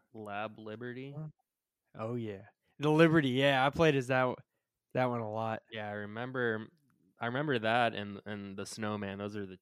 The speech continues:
Speaker 1: two that I've got, like,
Speaker 2: Mm-hmm.
Speaker 1: I remember.
Speaker 2: Those are the big ones.
Speaker 1: Man.
Speaker 2: But it was, that was a fun game. And that, that's a series that needs something. Like,
Speaker 1: Oh, yeah.
Speaker 2: you could easily make that as, like, an indie, you know, thirty, forty dollar game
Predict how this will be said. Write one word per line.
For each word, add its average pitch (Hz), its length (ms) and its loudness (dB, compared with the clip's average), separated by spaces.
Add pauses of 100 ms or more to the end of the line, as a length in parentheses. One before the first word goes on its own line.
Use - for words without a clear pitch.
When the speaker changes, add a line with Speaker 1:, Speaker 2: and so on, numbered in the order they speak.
Speaker 1:
two 95 160 -10
that 95 120 -10
I've 92 180 -12
got, 95 260 -10
like, 92 240 -14 (160)
Speaker 2:
Mm-hmm. 151 440 2 (220)
Speaker 1:
I 101 60 -10
remember. 101 560 -8 (640)
Speaker 2:
Those 156 160 2
are 151 40 2
the 139 100 2
big 127 200 2
ones. 120 480 -4
Speaker 1:
Man. 98 120 -10
Speaker 2:
But 110 220 -4
it 185 160 6
was, 139 320 6
that 180 120 8
was 175 140 4
a 143 40 2
fun 135 280 2
game. 127 200 2
And 135 100 6
that, 185 280 6 (540)
that's 233 180 8
a 226 80 6
series 185 320 8
that 143 120 4
needs 156 300 4
something. 113 540 -2
Like, 117 260 -8
Speaker 1:
Oh, 156 140 4
yeah. 104 200 6
Speaker 2:
you 254 80 8
could 220 180 2 (180)
easily 180 720 12 (260)
make 160 340 4
that 143 200 8
as, 131 160 0
like, 139 200 -2
an 127 100 -8 (100)
indie, 135 680 2 (800)
you 131 120 0
know, 113 120 -4 (140)
thirty, 156 280 6
forty 151 300 4
dollar 135 280 6
game 120 480 -2